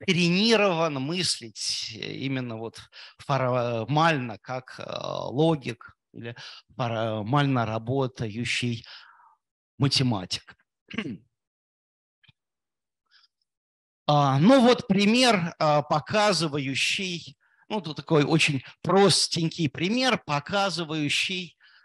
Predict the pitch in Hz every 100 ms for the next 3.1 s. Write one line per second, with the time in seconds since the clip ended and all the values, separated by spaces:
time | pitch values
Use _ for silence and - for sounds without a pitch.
0 | _ - 143 135 135 127 120 120 117 117
1 | 120 117 113 - 120 101 - - 170 170
2 | 147 - _ _ _ 151 196 214 151 160